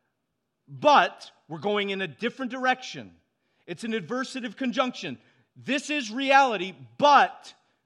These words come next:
God redefines reality with this. "But God," is this, being rich in mercy, because of the great love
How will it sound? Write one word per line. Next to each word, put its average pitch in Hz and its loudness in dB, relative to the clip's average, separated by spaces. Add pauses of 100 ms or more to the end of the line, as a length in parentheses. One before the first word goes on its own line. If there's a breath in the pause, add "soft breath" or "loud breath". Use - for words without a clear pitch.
(180)
God 180 4 (320 soft breath)
redefines 254 -2
reality 240 4
with 190 -10
this. 240 -4 (200 soft breath)
"But 175 -4
God," 208 4 (140)
is 180 -16
this, 220 -6 (960)
being 220 -2
rich 214 -2
in 269 -2
mercy, 175 -6 (720 soft breath)
because 247 -4
of 196 -10
the 220 -4
great 208 -2
love 190 0